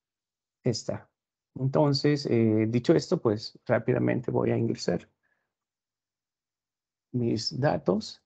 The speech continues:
y conecta. Conecta con mi espacio de almacenamiento. Yo no tengo nada ahí, para serles franco. Tengo cosas generales, ¿eh? Y agrego la carpeta.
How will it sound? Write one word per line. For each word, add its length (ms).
y 140
conecta. 600
Conecta 400
con 140
mi 80
espacio 340
de 40
almacenamiento. 600
Yo 180
no 160
tengo 260
nada 440
ahí, 360
para 180
serles 340
franco. 520
Tengo 240
cosas 360
generales, 580
¿eh? 120
Y 40
agrego 300
la 140
carpeta. 520